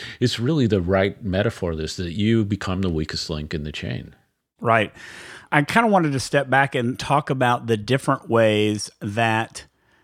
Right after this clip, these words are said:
Speaker 2: people can collaborate, I guess, both internally and externally, that can lead to security risks. And, and I sort of think of these in four different categories of collaboration. Um, I've been kinda thinking a little bit differently about this lately, and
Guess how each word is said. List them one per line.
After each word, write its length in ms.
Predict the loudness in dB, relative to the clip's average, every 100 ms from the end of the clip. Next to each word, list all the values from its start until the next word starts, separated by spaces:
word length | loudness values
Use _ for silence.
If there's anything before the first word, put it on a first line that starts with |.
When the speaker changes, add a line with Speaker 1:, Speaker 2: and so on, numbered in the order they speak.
| _ -6
Speaker 2:
people 320 | -4 -2 -2
can 260 | -2 -4 -4
collaborate, 920 | -4 0 2 4 4 4 2 0 -10 _ -4
I 80 | -2
guess, 180 | -2
both 240 | 0 0 0
internally 560 | -4 -2 0 2 2
and 120 | 0 -2
externally, 720 | -6 -4 -2 2 2 0 -2
that 280 | -4 -4 -2
can 300 | -2 0 2
lead 240 | 2 2
to 140 | -4 -6
security 560 | -6 -6 -2 0 0
risks. 560 | -4 -6 -6 -8 -8 -8 -2
And, 320 | 0 0 0
and 140 | 0
I 80 | 2
sort 340 | 2 2 2 2
of 140 | 0
think 300 | -4 -4 -2
of 160 | -4 -2
these 360 | 0 0 -2 -6
in 380 | -2 0 0 -2 -6 -20 -20 -20
four 260 | -2 4 4
different 340 | 4 -2 -6
categories 760 | -2 0 2 2 2 2 0 -2
of 100 | -6
collaboration. 1040 | -6 -2 0 0 0 0 -2 -6 -10 -14 -4
Um, 420 | 0 0 0 -2
I've 140 | -4 -4
been 160 | -4
kinda 240 | 0 0 0
thinking 280 | -2 -2
a 60 | -2
little 240 | 0 0
bit 160 | 0 -2
differently 380 | -4 -6 -4 -2
about 260 | 0 0
this 160 | -2 -2
lately, 480 | 0 0 2 2 0
and 340 | 0 0 0